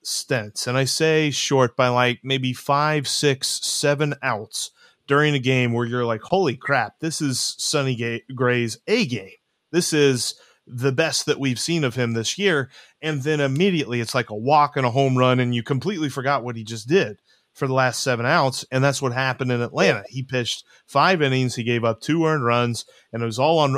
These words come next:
a home run to Adam Duvall. And they were five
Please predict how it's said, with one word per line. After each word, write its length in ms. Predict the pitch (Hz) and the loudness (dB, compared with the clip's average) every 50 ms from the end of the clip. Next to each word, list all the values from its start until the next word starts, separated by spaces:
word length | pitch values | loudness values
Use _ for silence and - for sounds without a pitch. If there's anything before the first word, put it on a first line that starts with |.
| 131 - | -2 -2
a 100 | 123 - | -2 0
home 280 | - - 160 160 147 | 0 0 0 2 2
run 200 | 139 135 135 131 127 | 2 2 2 2 0
to 120 | 117 - | 0 0
Adam 280 | 127 127 123 120 117 110 | 0 0 0 0 -2 -2
Duvall. 640 | 117 117 113 101 - 127 147 175 175 131 117 110 113 - _ _ _ _ _ _ _ _ _ _ - | -2 -4 -4 -2 2 4 4 6 6 4 4 2 0 -2 _ _ _ _ _ _ _ _ _ _ 0
And 300 | 151 151 147 139 135 120 | 2 2 2 2 0 2
they 140 | - 151 156 | 2 2 2
were 160 | 147 139 127 | 2 0 -2
five 640 | - - - 156 151 160 175 175 175 175 165 131 - | -4 -4 -2 -2 0 0 -2 -2 -2 -4 -4 -6 -10